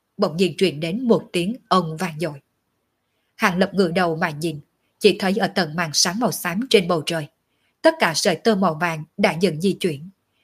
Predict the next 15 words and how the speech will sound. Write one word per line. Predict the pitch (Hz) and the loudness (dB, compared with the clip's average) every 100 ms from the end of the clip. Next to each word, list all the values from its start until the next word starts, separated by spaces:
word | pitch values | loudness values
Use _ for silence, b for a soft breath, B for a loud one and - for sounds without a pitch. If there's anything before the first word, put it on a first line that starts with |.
| - | -4
mà | 196 180 - | 2 2 2
tụ | 185 | 0
tập | - 185 | 2 -2
thành | 185 170 156 | -2 -6 -4
vô | 190 170 | -2 0
số | - 175 202 262 | 0 -2 -4 -2
kiếm | 208 190 | 0 2
ảnh | 202 151 | 0 -2
màu | 180 143 | -4 -4
vàng. | 160 147 _ _ _ _ _ _ _ _ _ _ _ _ _ _ _ _ _ _ _ _ - | -8 -10 _ _ _ _ _ _ _ _ _ _ _ _ _ _ _ _ _ _ _ _ 0
Vô | 202 180 | 4 4
số | - 180 170 | 2 -2 2
kiếm | 190 | 2
ảnh | 226 160 | 2 -2
này | 170 156 | -4 -6